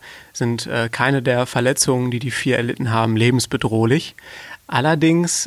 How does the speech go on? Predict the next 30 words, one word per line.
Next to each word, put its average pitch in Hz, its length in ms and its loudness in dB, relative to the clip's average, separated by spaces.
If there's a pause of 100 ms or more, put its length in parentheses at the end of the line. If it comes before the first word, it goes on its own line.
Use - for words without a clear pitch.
äh, 135 240 2
gibt 135 220 -6
es 131 80 -4
auch 131 160 -2
neue 131 200 0
Erkenntnisse 139 480 -2
zu - 220 -2
dem, 123 420 0
äh, - 220 -4
fünfundfünfzigjährigen 127 1300 -2 (380)
Beifahrer, 147 760 2
der 131 140 -2
sich 123 160 -6
da 131 140 -4
als - 200 -4
Fahrlehrer 156 420 2
betätigt 160 520 -4
hat. 180 180 -4 (380)
Der 131 140 2
hatte 131 200 0
nämlich, 147 420 0
äh, 143 300 2 (560)
genauso 123 360 2
wie 127 60 4
der 131 100 2
dreizehnjährige 143 680 2
natürlich, 156 440 -2
keinen 135 280 0
Führerschein. - 720 0 (580)
Und, 139 480 -2